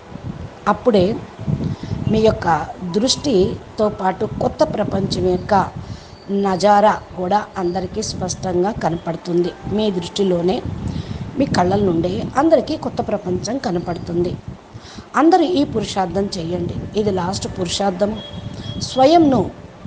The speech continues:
పరివర్తన వైపుకు ఫాస్ట్గా తీసుకొని వెళ్ళుటకు. సంకల్పంలో శక్తి ఉంది. సమాప్తము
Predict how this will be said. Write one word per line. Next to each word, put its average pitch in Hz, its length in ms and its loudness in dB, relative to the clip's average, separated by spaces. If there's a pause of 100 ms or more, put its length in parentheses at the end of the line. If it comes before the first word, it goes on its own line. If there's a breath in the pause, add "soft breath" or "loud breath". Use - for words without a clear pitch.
(180)
పరివర్తన 233 540 2
వైపుకు 196 540 -2 (400)
ఫాస్ట్గా 190 520 2
తీసుకొని 180 480 0
వెళ్ళుటకు. 170 520 -2 (1000 loud breath)
సంకల్పంలో 254 880 2
శక్తి 220 420 -2
ఉంది. 175 320 0 (1200)
సమాప్తము 254 840 2